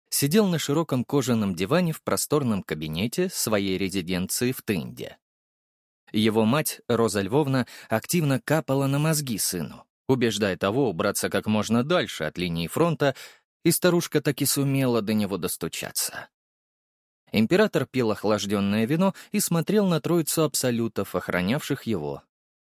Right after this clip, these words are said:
Хотя от кого тут охранять? При желании император и сам мог бы порвать в клочья любого. Абсолюты молча потягивали дорогой виски, а лица их выражали абсолютную скуку.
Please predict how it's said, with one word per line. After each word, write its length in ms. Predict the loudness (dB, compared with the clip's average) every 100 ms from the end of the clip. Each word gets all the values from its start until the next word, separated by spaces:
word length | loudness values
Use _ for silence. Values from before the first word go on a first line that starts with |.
| _ _ _ -4
Хотя 360 | -2 2 0
от 100 | 0
кого 340 | 0 0 2 0
тут 220 | -2 -6
охранять? 680 | -6 -4 -4 -4 -8 -10 -12 _ _ _ _ _ _
При 160 | 0 2
желании 520 | 2 2 2 2 2
император 580 | 0 0 2 2 0 -2 -6 0
и 100 | 0
сам 300 | 2 2 2
мог 240 | 2 0
бы 140 | -2 0
порвать 420 | 2 2 0 -2
в 80 | -4
клочья 480 | 0 0 0 -4
любого. 560 | -2 -2 0 -2 -4 -14 -20 _ _ _ _ _ _ _
Абсолюты 640 | -2 2 2 2 2 2
молча 420 | 2 2 2 -2 -2
потягивали 560 | 0 0 0 -2 -2
дорогой 460 | -2 -2 -2 -4 -4
виски, 640 | -6 -4 -4 -4 -2 -4 -6 _ _ _ _
а 140 | 2
лица 320 | 4 4 2 0
их 140 | 0
выражали 500 | 0 0 2 0 0
абсолютную 1080 | -2 -2 -6 -4 0 0 0 0 0 2 0
скуку. 680 | -4 -4 -10 -10 -14 -14